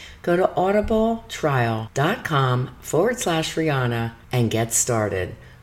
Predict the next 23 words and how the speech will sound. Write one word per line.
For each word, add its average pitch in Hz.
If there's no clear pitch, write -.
Why 175
Audible? 185
Well, 170
Audible 214
content 170
includes 131
an 123
unmatched 151
selection 127
of 127
audiobooks, 127
original 120
audio 117
shows, 180
news, 190
comedy, 170
and 127
more 151
from 127
the 123
leading 180
audiobook 131
publishers, 156